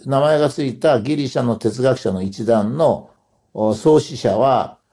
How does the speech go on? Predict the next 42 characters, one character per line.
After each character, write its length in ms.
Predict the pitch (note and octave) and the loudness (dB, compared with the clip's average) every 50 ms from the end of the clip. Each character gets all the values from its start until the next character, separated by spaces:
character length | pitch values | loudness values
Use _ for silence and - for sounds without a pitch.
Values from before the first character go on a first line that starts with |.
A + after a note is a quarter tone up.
| _ _ _ _ _ | _ _ _ _ _
自 140 | - A2+ C#3+ | -6 -4 -2
分 160 | E3+ F#3 F3+ | -2 -2 -2
が 360 | F#3 F#3 F3 E3+ E3+ E3 - - A#2 | 0 2 4 4 4 2 0 -4 -12
死 220 | G#2+ - - E3 | -16 -6 -4 -2
ぬ 120 | F3+ G3+ G3+ | 0 0 0
時 260 | G#3 F#3+ - D3+ A#2 | 0 0 0 -2 -2
に 320 | G#2+ G#2 G2 E2+ - - _ _ _ _ _ _ | 0 0 -2 -4 -6 -10 _ _ _ _ _ _
自 120 | A#2 B2+ D3 | -2 0 0
分 220 | E3 E3+ E3+ E3+ | 0 0 0 0
の、 400 | E3 E3 D#3+ D#3 D3+ - - - _ _ _ _ _ | 2 2 2 2 0 -4 -8 -16 _ _ _ _ _
お、 180 | A2 A#2+ B2 B2 | -2 0 0 2
奴 120 | A2+ C#3 | 2 4
隷 200 | D3 E3+ E3+ E3+ | 4 4 6 6
を 100 | D#3+ D#3 | 4 4
全 200 | C#3+ F3+ F3+ D#3 | 2 2 0 -2
部 100 | B2 A#2 | -2 -4
解 200 | - - E3+ F#3 | -2 0 0 2
放 160 | F3+ F3 F3+ | 2 2 0
し 80 | E3 - | 0 0
て 60 | - | 0
お 40 | D#3+ | -2
り 80 | D3+ D3 | 0 0
ま 120 | D3+ C#3 | -2 -2
す 140 | - - G#2+ | -4 -4 -8
の 120 | F2+ E2+ | -10 -6
で、 360 | - G2+ F#2 - - - _ _ _ _ _ _ _ _ _ | -4 -4 -4 -4 -6 -10 _ _ _ _ _ _ _ _ _
ま 120 | - C3+ C3+ | -4 -4 0
あ、 20 | B2+ | 2
奴 120 | E3 F#3 | 2 2
隷 140 | G#3+ A3+ A3+ | 4 2 2
に 120 | A3+ A3 - | 0 0 2
対 240 | G#3 G#3+ G#3+ G3+ | 2 2 4 2
す 240 | G3 G3+ - B3 G#3 | 0 0 -2 -2 0
る 140 | G3+ F#3+ D#3+ | 2 2 2
意 100 | E3+ F3 | 2 0
識 280 | - - - - D3 C3 | -4 -8 -12 -10 -10 -10
っ 40 | |
て 140 | C3+ - - | -8 -6 -4
い 40 | A2 | -4
う 60 | G#2+ | -2
の 140 | G#2+ G#2 A2+ | -2 -4 -2
も 440 | C3 D#3 D#3 B2 G2 D2+ C#2+ - | 0 2 2 2 2 0 -4 -12